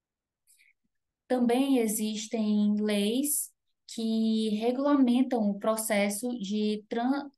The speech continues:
transexualização, é, no sus. Entretanto, existem barreiras nessa assistência,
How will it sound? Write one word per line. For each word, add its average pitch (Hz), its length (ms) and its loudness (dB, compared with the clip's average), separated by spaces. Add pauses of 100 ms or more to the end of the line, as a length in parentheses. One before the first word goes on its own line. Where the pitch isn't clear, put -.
transexualização, 233 1400 0 (640)
é, 208 500 2
no 226 180 2
sus. - 580 -4 (3500)
Entretanto, 302 580 4
existem 285 720 4
barreiras 285 560 2
nessa 269 280 -2
assistência, 196 720 -6